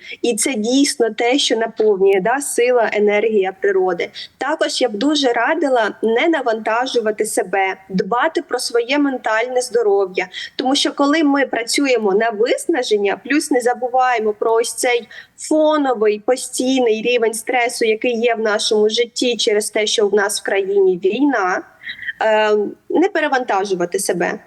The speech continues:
турбуватися про себе, любити себе, цінувати себе. Це те, що буде допомагати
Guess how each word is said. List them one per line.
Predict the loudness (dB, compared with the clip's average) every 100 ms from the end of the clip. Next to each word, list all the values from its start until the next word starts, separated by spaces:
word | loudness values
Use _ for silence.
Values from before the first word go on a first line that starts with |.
| _
турбуватися | -4 -2 -2 0 0 0 -2 -4 -4
про | -4 -4
себе, | -2 -2 -2 -2 0
любити | 0 0 0 -2 0 0 -2
себе, | -2 -2 0 -2
цінувати | -2 -2 -2 -2 -2 0 0 -2
себе. | -4 -2 -2 -2
Це | -2 -2
те, | 0 -2
що | -2 -4
буде | -2 0 0
допомагати | -2 -2 -2 -2 0 -2 -2 -2